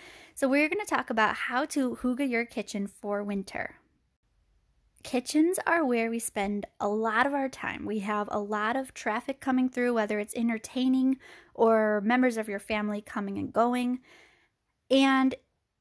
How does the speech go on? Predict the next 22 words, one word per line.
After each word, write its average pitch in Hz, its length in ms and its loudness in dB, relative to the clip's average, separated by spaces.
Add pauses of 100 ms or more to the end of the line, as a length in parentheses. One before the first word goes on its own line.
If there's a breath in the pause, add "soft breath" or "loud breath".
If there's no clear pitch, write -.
(420)
it's 277 320 -2 (140)
really 311 500 0
a 285 80 0
central 254 680 0
part 208 380 2
of 190 240 -4
our 208 80 -2
houses 202 520 -4
and 208 440 -2
in 226 160 0
our 214 100 -4
families 233 500 -2
even. - 360 -8 (320)
I 220 100 4
really 285 240 4
love 226 320 -2
connecting 208 640 -6
with - 240 -8
my 202 160 -8
kids 262 400 -2
over 220 300 2
food, 233 460 -4